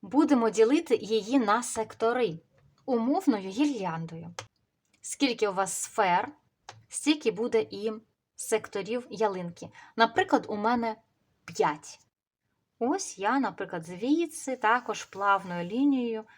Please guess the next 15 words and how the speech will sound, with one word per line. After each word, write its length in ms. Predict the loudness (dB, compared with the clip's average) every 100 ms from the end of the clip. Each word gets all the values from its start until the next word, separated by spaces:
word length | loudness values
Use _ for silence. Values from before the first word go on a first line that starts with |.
| _ _
веду 420 | -10 -8 -6 -6 -6
один, 800 | -6 -8 -4 -2 0 -2 -4 -8 -14 -20
два, 640 | -12 -10 -8 -6 -6 -6 -10 -16 -20 -20 -20 -20 -20 -20
три, 540 | -16 -12 -10 -8 -8 -8 -12 -18 -20 -18 -20 -20 -14
чотири. 640 | -14 -14 -12 -10 -10 -12 -16 -18
І 80 | -8
у 40 | -4
мене 220 | -2 -2
вийшло 420 | 0 0 -2 -4 -6 -6
один, 500 | -2 -2 -2 -4 -6
два, 340 | -6 0 0 0
три, 360 | -6 -4 -4
чотири, 640 | -4 -10 -6 0 0 0 -4 _ _
п'ять 380 | -8 2 2 2
сектори. 600 | -4 -10 -12 -14 -12 -12